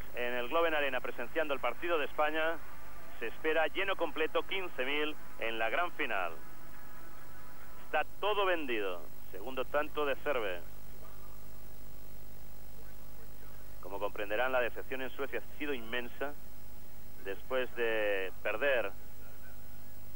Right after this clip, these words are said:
y de la forma que sucedió frente a Rusia, y sobre todo con las lesiones de Magnus Andersson y Mats Wislander. Acción antirreglamentaria, pasos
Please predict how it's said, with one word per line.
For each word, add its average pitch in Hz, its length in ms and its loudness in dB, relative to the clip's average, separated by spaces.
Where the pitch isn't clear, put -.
y 104 60 0
de 101 100 0
la 98 100 0
forma 127 300 0
que 110 380 0
sucedió 117 520 0
frente 113 320 -2
a 107 60 2
Rusia, 147 500 0
y - 60 -2
sobre 107 220 -2
todo 123 320 2
con 120 140 0
las 107 120 0
lesiones 131 480 0
de 110 120 -2
Magnus 156 440 0
Andersson 147 600 0
y 98 60 -2
Mats 151 320 0
Wislander. 117 680 0
Acción 120 280 -2
antirreglamentaria, 113 720 2
pasos 113 340 0